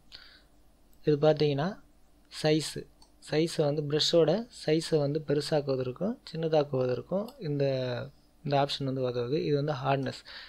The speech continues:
பிரஷ்ஷை வந்து நான் ஒரு பிரஷ்ஷை கிளிக் பண்றேன். ஹார்ட்னஸ் பாருங்க. நான் பிரஷ்ஷை கிளிக் பண்ணிட்டு இங்க வந்து ஒரு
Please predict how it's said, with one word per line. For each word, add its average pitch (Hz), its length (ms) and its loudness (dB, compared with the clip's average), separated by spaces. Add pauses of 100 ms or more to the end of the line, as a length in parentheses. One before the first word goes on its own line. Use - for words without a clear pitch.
(200)
பிரஷ்ஷை 160 360 6
வந்து 139 260 2 (1300)
நான் 143 240 -4
ஒரு 127 120 -2
பிரஷ்ஷை 139 340 -2
கிளிக் 143 260 -4
பண்றேன். 135 420 -2
ஹார்ட்னஸ் 135 440 -2
பாருங்க. 123 320 -6 (320)
நான் 135 200 -4
பிரஷ்ஷை 139 320 2
கிளிக் 143 240 -2
பண்ணிட்டு 127 360 -4 (1700)
இங்க 151 160 -2
வந்து 143 240 2
ஒரு 147 180 2